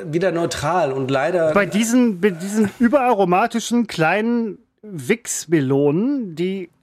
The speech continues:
Speaker 2: einfach, äh, immer, immer
Speaker 1: Entschuldigung,
Speaker 2: so,
Speaker 1: da will ich jetzt
Speaker 2: immer so billig sind, weil die anderen viel besser schmecken. Sorry, ich möchte dir nichts in den Mund legen. Außer vielleicht einem Stück Gallia-Melone.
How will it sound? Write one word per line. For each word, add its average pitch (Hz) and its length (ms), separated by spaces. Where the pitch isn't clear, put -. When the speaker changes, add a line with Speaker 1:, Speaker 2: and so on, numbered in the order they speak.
Speaker 2:
einfach, 208 400
äh, 202 40
immer, 240 180
immer 190 80
Speaker 1:
Entschuldigung, 208 300
Speaker 2:
so, 190 120
Speaker 1:
da 135 140
will 185 80
ich 156 80
jetzt 156 100
Speaker 2:
immer 233 140
so 175 120
billig 220 400
sind, 180 300
weil 185 120
die 170 120
anderen 214 340
viel 156 160
besser 190 280
schmecken. 170 440
Sorry, 185 240
ich 151 120
möchte 170 220
dir 156 100
nichts 165 200
in 165 80
den 151 40
Mund 160 180
legen. 110 300
Außer 175 320
vielleicht 190 320
einem 185 220
Stück - 260
Gallia-Melone. 131 880